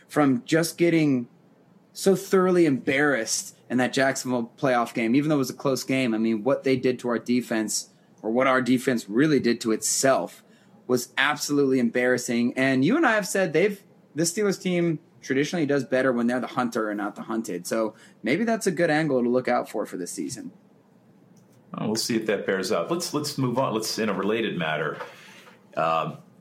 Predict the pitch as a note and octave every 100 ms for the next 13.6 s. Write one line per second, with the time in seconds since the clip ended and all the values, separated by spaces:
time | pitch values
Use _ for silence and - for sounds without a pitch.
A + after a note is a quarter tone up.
0 | - G2+ G2 - - F#2+ - G2 F#2+ F#2
1 | F2+ F2+ E2+ E2+ E2 - F2+ F2 F2 F2
2 | E2 D#2+ D2+ - G2 F2+ E2+ F2+ E2 D#2+
3 | D#2 D#2+ D#2 D2+ - _ _ _ - G2+
4 | F#2+ G#2 F#2 F#2 F2+ F2 G2 F2 E2 -
5 | E2 - E2 D#2+ D#2+ - - - - _
6 | _ - F2+ F2 - - - - - D2+
7 | - - - - C3 G#2 F#2 F#2 F#2+ E2+
8 | - A2+ D#2+ E2+ E2+ F#2 F#2 F#2+ F#2+ -
9 | G2+ F2+ E2+ E2+ - D#2+ - E2+ D#2+ C2+
10 | - D#2 E2+ - F2+ G2 G2 - - -
11 | _ - F2+ E2+ F#2+ F2+ B2 A#2 G#2+ -
12 | F#2 F2+ A2 G2+ F#2+ E2+ D2+ - G2 E2+
13 | - F#2+ F#2 F2+ F2 -